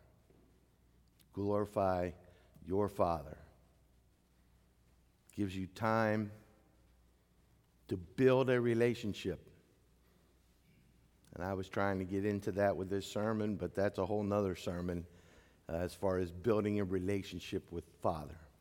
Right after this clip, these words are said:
So go into a room, go somewhere to be by yourself so there's no distractions. And next time I'll have to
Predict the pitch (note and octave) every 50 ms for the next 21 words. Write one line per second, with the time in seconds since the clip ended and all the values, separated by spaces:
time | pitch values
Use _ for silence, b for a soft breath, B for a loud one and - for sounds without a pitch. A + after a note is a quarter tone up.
0 | - - - - - - - b b b b b b b b b b b b b
1 | b b b b _ _ _ _ _ _ - - F#2+ F#2 F2 E2+ D#2+ D#2+ E2+ D#2+
2 | G2+ G#2 A2 A#2+ A#2+ A2+ C#3+ C3+ C3+ C3 C3 C3+ C3+ C3+ C3+ C3+ C3 B2+ G#2+ G#2
3 | G2 G2 F#2 - - A#2 A2+ A#2 A2+ A#2 A#2 A#2 A#2+ A#2+ A2+ B B B B B
4 | B B B B B B B B B B B _ _ _ _ - _ - - -
5 | D#2 - G#2+ G#2 G#2+ A2 A2 G#2 G#2 G#2 F2+ - - - - - _ b b b
6 | b b b b _ - G#2+ G2+ G#2 A2 A#2 B2 A#2+ A2 - - G2+ G2+ G#2 G2
7 | F2+ - - F#2+ F#2 F2 E2+ E2+ - - F2 F2 F2+ - - - - - E2+ D#2
8 | C#2+ - - - - - - - - - _ _ _ _ _ _ _ _ _ _
9 | _ _ _ _ _ _ _ _ _ _ _ _ _ _ _ _ _ _ _ _
10 | _ _ _ _ _ _ _ _ _ - b b b b b b b b b b
11 | b b b b b - - D2+ E2+ F2+ G2+ G#2+ G#2 - - G#2+ G2 F#2+ F#2+ G2
12 | F#2+ F2+ F2+ F#2 - D#2 D#2 D#2+